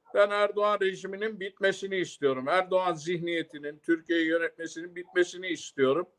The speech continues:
Onun için ne Kılıçdaroğlu'na bir daha oy veririm, ne Kılıçdaroğlu'nun belirleyeceği adaylara oy veririm. Benden bu kadar.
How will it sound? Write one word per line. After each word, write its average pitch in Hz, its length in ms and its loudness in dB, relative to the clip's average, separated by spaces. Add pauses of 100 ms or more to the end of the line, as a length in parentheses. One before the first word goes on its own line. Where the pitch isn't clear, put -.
(420)
Onun 214 280 10
için 226 400 -2
ne 214 180 6
Kılıçdaroğlu'na 214 840 6
bir 208 100 0
daha 202 220 6
oy 202 240 0
veririm, 220 420 -2
ne 226 100 -4
Kılıçdaroğlu'nun 208 840 -2
belirleyeceği 196 720 4
adaylara 202 640 2
oy 156 280 -2
veririm. 117 320 -8 (600)
Benden 202 440 2
bu 208 80 0
kadar. 160 320 0